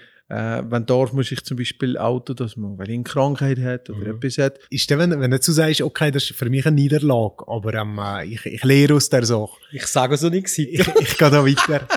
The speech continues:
Speaker 2: <laughs>
Speaker 3: Ähm, hast du, ist, ist denn das, kannst, kannst du gut, gleich gut verlieren durch das? Oder kannst du sagen, "Ich bin halt, ich,
Speaker 1: Ja.
Speaker 3: ich kann mich nie mit dem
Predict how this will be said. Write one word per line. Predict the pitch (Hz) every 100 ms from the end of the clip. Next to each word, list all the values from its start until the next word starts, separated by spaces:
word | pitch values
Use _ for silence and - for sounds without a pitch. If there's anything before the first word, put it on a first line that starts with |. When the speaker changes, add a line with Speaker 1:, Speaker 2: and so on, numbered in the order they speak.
| - -
Speaker 2:
<laughs> | 254 - 269 - 415 - -
Speaker 3:
Ähm, | 139 117 110 110 107 113 -
hast | - 113 -
du, | 151 147 - _ _ _ - -
ist, | - -
ist | 80 123 -
denn | 135
das, | 156 -
kannst, | 143 127 120
kannst | - 120
du | 127 160
gut, | 156 180 175
gleich | 165 190
gut | 190 190 190
verlieren | 185 175 160 123
durch | 113 110
das? | 113 98
Oder | 120 113
kannst | - 139 147
du | 143
sagen, | 139 135 135 - - -
"Ich | 117 -
bin | 156
halt, | 139 113 -
ich, |
Speaker 1:
Ja. | 127 135
Speaker 3:
ich | 139
kann | 165
mich | 156 143
nie | 147
mit | 165 160
dem | 165